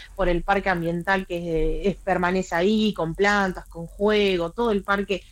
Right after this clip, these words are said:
matero que le decimos nosotros, la gente se sienta a tomar mate. Fue terrible, eh, y la verdad que estamos muy contentos y muy felices. La verdad que este año, eh, sentimos que la gente acompañó más que nunca esta celebración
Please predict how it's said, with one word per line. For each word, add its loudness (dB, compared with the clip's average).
matero 0
que -2
le 0
decimos -2
nosotros, -4
la -4
gente -6
se -6
sienta -4
a -6
tomar -4
mate. 0
Fue -2
terrible, 4
eh, -2
y -2
la 0
verdad 2
que 2
estamos 0
muy 0
contentos 0
y -2
muy 2
felices. 2
La 0
verdad 0
que 0
este 0
año, 2
eh, -2
sentimos -2
que -12
la -8
gente 0
acompañó 0
más -2
que -4
nunca 0
esta -14
celebración 0